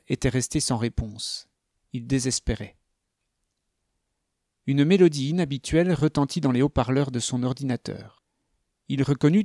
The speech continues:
immédiatement le son qu'il avait choisi pour indiquer l'arrivée d'un mail d'Élodie et paniqua un instant en cliquant partout pour arrêter le programme de simulation du prototype qu'il regardait sans voir depuis plusieurs minutes.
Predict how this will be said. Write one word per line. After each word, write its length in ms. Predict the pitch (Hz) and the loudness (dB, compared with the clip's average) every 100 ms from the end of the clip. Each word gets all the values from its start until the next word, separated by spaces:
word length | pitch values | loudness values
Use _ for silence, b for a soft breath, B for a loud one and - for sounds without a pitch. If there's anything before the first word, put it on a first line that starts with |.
| 151 | 2
immédiatement 580 | 143 123 135 - 165 | 2 4 2 2 0
le 140 | 175 131 | 2 2
son 260 | - 175 | 2 -2
qu'il 180 | 180 139 | -2 0
avait 140 | 123 123 | 0 -2
choisi 460 | - 131 120 170 | -2 -2 -2 -4
pour 180 | - 131 | -4 -4
indiquer 320 | 123 127 - | -2 -2 0
l'arrivée 340 | 151 135 127 139 | 0 0 0 0
d'un 200 | 135 123 | 2 2
mail 280 | 139 151 | 2 0
d'Élodie 480 | 127 143 127 117 170 b b b b b | 0 0 0 -2 -8 b b b b b
et 80 | 135 | 0
paniqua 440 | 180 180 165 180 | 2 2 2 2
un 120 | 143 | 4
instant 460 | 139 135 - 170 180 | 2 0 0 -2 -2
en 80 | 131 | -2
cliquant 320 | 165 - 135 | -2 0 0
partout 400 | 170 - - 180 | 0 -2 -4 -4
pour 200 | - 135 | -2 0
arrêter 360 | 135 143 - | 2 0 -2
le 80 | 131 | -2
programme 460 | - 147 131 147 131 | 0 0 0 0 -2
de 100 | 110 | -4
simulation 680 | - 160 160 143 - - | -2 0 2 0 0 -2
du 140 | 110 117 | -4 -4
prototype 680 | - 156 123 - 165 - - - | -2 0 0 -4 -6 -4 -4 -2
qu'il 180 | - 123 | -2 0
regardait 460 | 151 147 135 127 | 2 2 2 0
sans 240 | 120 151 147 | 0 2 2
voir 360 | 113 131 143 | 2 2 2
depuis 360 | 117 123 - 160 | -2 -4 -4 0
plusieurs 420 | - 151 131 131 | 0 2 2 2
minutes. 540 | 127 104 92 - - | 0 -4 -8 -14 -18